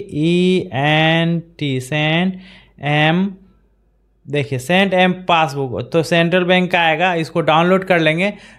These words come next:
जब डाउनलोड कीजिएगा तो इसको ओपन करें। देखिए जब इसको ओपन कीजिएगा तो आपके सामने ऐसा पेज आएगा। तो यहाँ से आपको जो है कस्टमर आईडी मांगेगा। कस्टमर आईडी यानी आपका सीआईएफ़ नंबर।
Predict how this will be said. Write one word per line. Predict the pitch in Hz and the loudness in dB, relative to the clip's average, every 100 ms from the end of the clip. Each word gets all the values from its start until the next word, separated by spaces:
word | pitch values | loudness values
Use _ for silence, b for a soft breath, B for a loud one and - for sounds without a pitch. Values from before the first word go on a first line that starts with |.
| - | -4
जब | 151 143 | -2 2
डाउनलोड | 151 185 208 202 | 2 4 4 2
कीजिएगा | - 185 175 180 185 | 2 2 4 4 2
तो | 180 | 0
इसको | 175 175 | 0 0
ओपन | 165 180 165 | 2 2 2
करें। | 135 113 107 - - _ _ _ _ _ _ _ _ _ _ - | 0 0 -4 -10 -20 _ _ _ _ _ _ _ _ _ _ -8
देखिए | 160 180 170 | -4 -2 0
जब | 180 180 | 2 2
इसको | 180 196 175 | 0 2 4
ओपन | 180 208 | 4 2
कीजिएगा | 202 175 170 165 | 2 2 2 2
तो | 190 165 | 2 0
आपके | 160 185 | 0 -2
सामने | 175 175 170 | 0 2 2
ऐसा | 170 180 | 2 0
पेज | 180 175 160 | 0 2 2
आएगा। | 151 151 160 | 2 2 0
तो | 170 | -2
यहाँ | 156 165 180 | -2 -2 0
से | 175 | 0
आपको | 165 - 175 | 0 -2 -2
जो | 170 | 0
है | 160 165 170 | 2 0 0
कस्टमर | 170 - 170 170 | -2 -2 0 2
आईडी | 160 151 | 0 0
मांगेगा। | 147 131 123 120 | -2 -2 0 -2
कस्टमर | 120 156 - 180 185 | 0 -4 -2 0 2
आईडी | 180 180 185 | 2 2 2
यानी | 175 175 | 2 2
आपका | 170 170 175 | 0 0 -2
सीआईएफ़ | - 165 151 156 143 | 0 2 2 0 -2
नंबर। | 120 107 | -2 -2